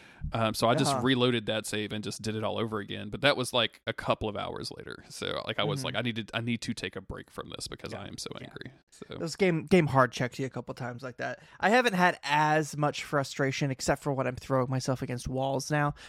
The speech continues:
Speaker 2: 'Cause at the, when you first start the game, I think you get one hit killed by everything everywhere you go. Um, right now, the only thing that I wish for was just a s-, just a little more direction. Even though you do have the main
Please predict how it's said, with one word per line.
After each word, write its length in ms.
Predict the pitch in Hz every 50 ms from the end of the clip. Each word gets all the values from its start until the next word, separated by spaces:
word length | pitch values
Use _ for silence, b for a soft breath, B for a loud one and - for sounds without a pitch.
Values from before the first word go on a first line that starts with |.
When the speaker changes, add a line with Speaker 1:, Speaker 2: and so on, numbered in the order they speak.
| B
Speaker 2:
'Cause 120 | - 214 185
at 60 | 160
the, 40 | 170
when 140 | 160 185 175
you 80 | 160
first 240 | 143 - 277 302 -
start 200 | - 160 139 151 -
the 60 | 175
game, 140 | 165 170 156
I 60 | 139
think 180 | - 156 139 -
you 60 | 131
get 160 | - - 117 120
one 160 | 127 127 123 123
hit 120 | - -
killed 180 | - 135 120 117
by 120 | 120 120
everything 320 | 120 120 120 120 123 123
everywhere 240 | 123 120 120 123 123
you 120 | 120 120 120
go. 220 | 120 117 120 - _ B B B B B B
Um, 320 | 127 135 139 135 120 120 - B B B B
right 200 | - 220 294 -
now, 160 | 190 196 262
the 140 | 254 180 139
only 200 | 143 165 202 233
thing 200 | 214 - 208 202
that 100 | 190 175
I 360 | 165 147 143 151 170 180 190 - _ _ _ _ _ _ _ _ _ _ _ _ _ _ -
wish 320 | 139 131 139 147 165 -
for 220 | - - 196 208 196
was 160 | 170 151 -
just 200 | - 220 - -
a 40 | 175
s-, 260 | 147 - - - - -
just 220 | - 185 175 - -
a 80 | 170
little 320 | 170 156 151 151 156 180 165
more 260 | 147 143 139 143 151
direction. 640 | 147 - 139 127 131 131 - - - 190 202 233 254 _ B B B B B B B B
Even 200 | B 202 208 233
though 60 | 226 220
you 140 | 196 170 156
do 180 | 131 160 165 165
have 160 | 175 175 156
the 80 | 160 147
main 320 | 143 139 135 143 143 139